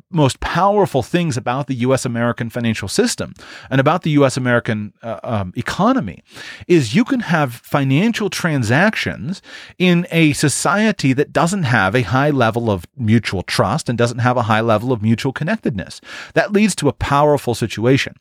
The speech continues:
So I first emphasize to you that you do today have credit. What you don't have is a credit score. Now, secondly, I can think of many good benefits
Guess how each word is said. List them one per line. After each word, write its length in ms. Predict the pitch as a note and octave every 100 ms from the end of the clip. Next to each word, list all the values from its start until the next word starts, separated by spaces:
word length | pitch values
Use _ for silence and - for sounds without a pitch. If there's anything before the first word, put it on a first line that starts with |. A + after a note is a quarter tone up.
| - - -
So 100 | -
I 40 | D3
first 280 | A#3+ C#4
emphasize 480 | F#3+ F3 D#3+ C3 B2
to 100 | -
you 80 | B2
that 140 | A2 B2+
you 100 | A#2
do 260 | G2+ E3+
today 280 | A#3 - D3+
have 300 | B2 A2 G2
credit. 420 | - G#2 E2 - - - - -
What 200 | C#3 C#3
you 80 | D3
don't 300 | C3+ D#3+ F3
have 340 | G#2+ A2 G2+
is 180 | - G#2+
a 60 | A2+
credit 380 | - G#2 F2+ -
score. 520 | - D#3 A2+ D#2+ _ _ - - -
Now, 200 | C3+ G2
secondly, 600 | - D#3 C#3+ G2+ F2+ - - - - _ -
I 100 | C3+
can 180 | - A3+
think 180 | G#3+ E3+
of 80 |
many 180 | C#3 D#3+
good 220 | C#3+ D3+
benefits 600 | B2 B2+ D3 G2+ - -